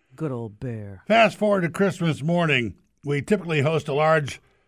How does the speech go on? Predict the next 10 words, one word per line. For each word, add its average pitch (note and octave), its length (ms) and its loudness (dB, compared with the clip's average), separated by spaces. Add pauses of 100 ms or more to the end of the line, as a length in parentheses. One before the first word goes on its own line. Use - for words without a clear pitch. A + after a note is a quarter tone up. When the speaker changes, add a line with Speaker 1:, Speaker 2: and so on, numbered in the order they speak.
(360)
Speaker 2:
uh, C#3 200 2
group E3 320 2
of C#3+ 100 0
family D#3+ 460 0
for C#3 240 0
a A#2 160 4
lunchtime D3+ 640 0
party C#3 400 2
after C3+ 300 -2
church. D3+ 640 0